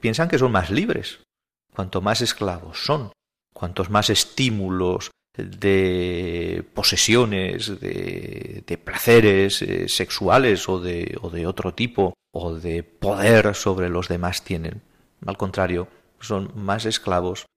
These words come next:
no de ellos mismos, sino de, de las esclavitudes que han incorporado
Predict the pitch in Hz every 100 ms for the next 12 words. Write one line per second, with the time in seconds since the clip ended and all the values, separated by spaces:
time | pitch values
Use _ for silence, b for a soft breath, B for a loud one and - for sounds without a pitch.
0 | _ - 127 135 127 113 107 101 95 113
1 | 104 95 87 95 - - - - 101 101
2 | 98 92 _ _ _ 98 90 90 95 98
3 | 92 95 - - - 98 92 90 87 139
4 | 113 85 87 - _ _ - 98 98 95
5 | 92 87 87 90 92 90 87